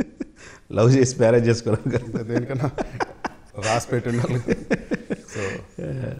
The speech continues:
Speaker 1: పెద్దిరెడ్డి గారి కంటే కూడా ముందే మీరు జగన్మోహన్ రెడ్డి గారితో అసోసియేట్ అయ్యారు పార్టీలో, రాజకీయంలో అని చెప్పేసి అని అంటారు. ఫస్ట్ టైమ్ పాలిటిక్స్ డిస్కషన్ మీ ఇద్దరి మధ్య ఎప్పుడు జరిగింది, జగన్ గారికి మీకు?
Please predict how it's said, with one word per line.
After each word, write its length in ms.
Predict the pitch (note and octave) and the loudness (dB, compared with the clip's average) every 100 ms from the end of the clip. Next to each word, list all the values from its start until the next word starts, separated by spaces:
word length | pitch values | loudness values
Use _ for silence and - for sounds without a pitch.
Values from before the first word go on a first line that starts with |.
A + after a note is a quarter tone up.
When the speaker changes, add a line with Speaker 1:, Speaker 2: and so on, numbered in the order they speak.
| - - | -12 -2
Speaker 1:
పెద్దిరెడ్డి 360 | A#2 C3+ D#3+ E3 | 0 2 2 4
గారి 180 | E3 | 4
కంటే 280 | D3+ D3+ D#3 | 4 0 0
కూడా 180 | D#3+ E3 | 0 0
ముందే 380 | C#3 C3+ E3+ G3 | 2 4 6 6
మీరు 220 | E3+ D3 | 6 4
జగన్మోహన్ 440 | C3 C3 C3+ C#3 | 4 2 2 0
రెడ్డి 160 | C3 A#2+ | 0 2
గారితో 300 | A#2+ A#2 B2 | 0 2 0
అసోసియేట్ 520 | G#2 - A#2 A#2+ G#2+ | 2 2 0 0 2
అయ్యారు 500 | A2 G#2 G2 G2 - - - _ | 2 2 2 0 -4 -10 -20 _
పార్టీలో, 360 | G2+ G2+ A2+ G2 | -4 -4 -4 -2
రాజకీయంలో 680 | F#2+ G2 G2 G2+ F#2+ F2+ F2+ - | -2 -2 -2 -4 -2 -2 -4 -10
అని 140 | F#2+ F#2 | -8 -8
చెప్పేసి 280 | E2 F#2+ F#2 | -6 -6 -6
అని 80 | |
అంటారు. 320 | D#2+ D2+ - - - - | -8 -10 -12 -14 -10 -8
ఫస్ట్ 240 | - - | -6 -2
టైమ్ 420 | D3 C#3 C3 B2+ A#2 | 0 0 0 -2 -2
పాలిటిక్స్ 420 | A2 A2+ A#2 - - | -2 0 -2 -6 -6
డిస్కషన్ 540 | G#2 G#2 - A#2+ A#2 | -4 -2 -2 -4 -2
మీ 60 | G#2 | -2
ఇద్దరి 180 | G#2 | -2
మధ్య 200 | A2+ G#2+ | -2 -2
ఎప్పుడు 180 | G2 G#2+ | -2 -2
జరిగింది, 300 | G2 F2+ E2+ | -2 -2 -2
జగన్ 240 | F2+ F2+ F#2 | -2 -2 -4
గారికి 240 | F2+ G2+ | -6 -8
మీకు? 280 | - - | -12 -14